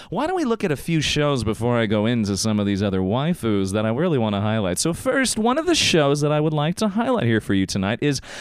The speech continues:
Interspecies Reviewers. Now, if you've never heard of this show, don't trip, fam.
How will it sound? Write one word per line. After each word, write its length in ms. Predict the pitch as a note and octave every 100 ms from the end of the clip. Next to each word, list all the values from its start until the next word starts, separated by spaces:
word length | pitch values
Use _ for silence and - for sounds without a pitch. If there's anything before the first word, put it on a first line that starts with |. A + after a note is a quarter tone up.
| - -
Interspecies 1300 | F3+ A3+ A#3+ C#4+ D4+ - - E3+ G#3+ - A#2 G#2+ F#2
Reviewers. 720 | G2+ F2+ G#2+ C#3+ F#2 C2+ F#2
Now, 300 | C3 D3+ C#3+ - -
if 140 | B3 B3+
you've 160 | A#3+
never 260 | D#4+ F4 F#4
heard 200 | C#4 B3
of 60 | B2
this 140 | A2
show, 360 | - G2+ F2+ D3+ - B2+
don't 240 | A#2+ C#3+ E3
trip, 300 | - G#3+ A3+
fam. 460 | C3 G#2+ G2+ D3